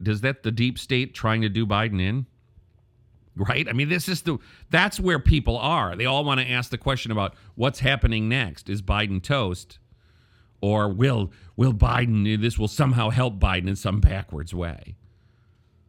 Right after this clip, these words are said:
Journalists don't deal in facts all the time. There's a lot of spin in there. I mean, look, we could go back and say, "Look what happened to C N N's headline news. It's basically been shut down,"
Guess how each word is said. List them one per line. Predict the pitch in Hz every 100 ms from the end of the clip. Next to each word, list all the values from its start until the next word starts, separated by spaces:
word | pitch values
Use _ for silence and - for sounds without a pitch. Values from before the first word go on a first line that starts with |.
| _ _ _ _ _ _ _ _ _ _ _ 92
Journalists | 92 143 190 160
don't | - 147 147
deal | 131 170
in | 143
facts | 113 135 160 160 -
all | 92
the | 80
time. | - 92 67 73
There's | 85 110
a | 104
lot | 95 107 127 175
of | 175
spin | - - 175 208
in | 120
there. | 85 64 55 - _ _
I | -
mean, | 156 170 151 -
look, | 151 226 -
we | 170
could | 214 220
go | 170
back | 156 165 175
and | 147
say, | 143 156 143 - -
"Look | 160 208
what | 214
happened | 180 196 196 160
to |
C | 135 - 170
N | 160
N's | 160 160
headline | - 151 156 151 139
news. | 127 147 214 73 65
It's | 98 -
basically | 95 113 143 156 120 101
been | 92 98 92
shut | - 120 120
down," | 113 127 165 90 82 123